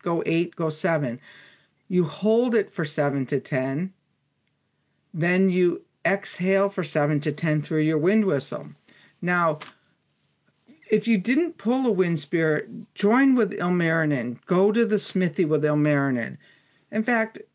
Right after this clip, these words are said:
you can call to Ilmarinen, and for me, it'd be Oya. Uh, I'm not sure who you pulled. Why don't you put them in the comments?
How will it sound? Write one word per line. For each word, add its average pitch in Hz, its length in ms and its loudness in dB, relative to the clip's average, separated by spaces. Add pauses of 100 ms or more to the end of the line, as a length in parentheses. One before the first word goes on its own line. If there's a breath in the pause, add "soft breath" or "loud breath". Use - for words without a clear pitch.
(300)
you 220 180 2
can 226 160 2
call 226 220 0
to 220 180 -2
Ilmarinen, 190 760 2
and 208 600 0 (560)
for 185 120 0
me, 196 240 4
it'd 175 120 2
be 156 160 0
Oya. 156 540 2 (380 loud breath)
Uh, 139 260 -2
I'm 156 180 0
not 151 200 0
sure 156 340 0
who 190 240 2
you 165 220 0
pulled. 147 320 0
Why 151 100 2
don't 160 220 0
you 165 60 -4
put 165 240 -6
them 156 140 0
in 156 60 0
the 147 80 0
comments? 156 680 -2